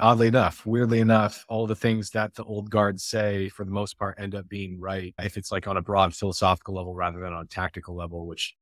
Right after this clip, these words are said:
tactics do have a life cycle and do decay. But the philosophy, the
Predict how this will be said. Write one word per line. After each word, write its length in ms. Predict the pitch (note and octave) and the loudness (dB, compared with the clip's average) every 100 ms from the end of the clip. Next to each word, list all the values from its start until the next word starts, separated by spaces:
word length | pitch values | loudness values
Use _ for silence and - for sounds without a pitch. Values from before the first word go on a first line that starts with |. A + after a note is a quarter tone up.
| _ _ - | _ _ -4
tactics 460 | G2+ F#2 F2+ - | 0 0 -2 -6
do 140 | F#2+ E2+ | -6 -4
have 160 | F2 | -4
a 40 | F2 | -4
life 220 | E2+ F2 | -4 -2
cycle 360 | - F2 F2+ | -2 -4 -4
and 120 | E2+ E2+ | -10 -10
do 160 | F2+ | -10
decay. 480 | - - F#2 E2+ E2+ - _ _ _ _ _ | -12 -4 0 2 2 -2 _ _ _ _ _
But 160 | G2 F2 | 0 2
the 80 | G2 | 0
philosophy, 800 | G2+ F2+ G2 G2+ - G2+ F#2+ F#2 | 4 6 6 4 -2 0 2 2
the 540 | F2+ F#2 F2+ F2 | 2 2 2 2